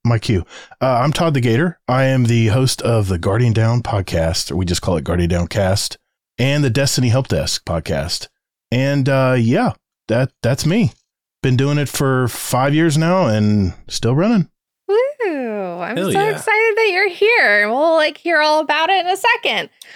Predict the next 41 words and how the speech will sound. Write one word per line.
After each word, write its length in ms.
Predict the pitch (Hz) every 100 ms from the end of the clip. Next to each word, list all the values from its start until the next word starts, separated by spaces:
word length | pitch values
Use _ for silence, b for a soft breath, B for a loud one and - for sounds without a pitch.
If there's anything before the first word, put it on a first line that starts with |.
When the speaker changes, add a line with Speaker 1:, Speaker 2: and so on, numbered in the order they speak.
| B B _ _ _
Speaker 2:
For, 520 | 269 277 262 262 254
uh, 280 | 254 226 -
right 320 | 214 226 240
now, 280 | 233 196 190
I 120 | 214
have 160 | 208 208
a 100 | 214
little 320 | 208 208 220
bit 120 | 226 220
of 60 |
podcast 520 | - 190 180 190 175 -
info, 440 | 190 - 180 170 175
and 120 | 175
then 100 | 175
we'll 120 | 190
get 180 | 196 180
into 320 | 165 175 214
it. 220 | 240 285 -
Um, 560 | 208 190 180 160 202 - _ -
if 140 | 233
you'd 120 | 302 294
like 180 | 349
to 60 | -
say 140 | - 285
hello 320 | 277 202 196
to 140 | -
us, 220 | 311 427 - -
please 320 | - 254 233 220 214
do 160 | 208
so 280 | 202 196 196
at 200 | - 196
Twitter 360 | - 311 277 277
at 180 | 277 233
Guardians 480 | 185 185 214 233 -
underscore 500 | 208 202 - 180 196
Lore. 320 | 247 320 311
You 180 | - 226
can 260 | 220 208
tweet 200 | 208 226
at 80 | 214
me 260 | 381 370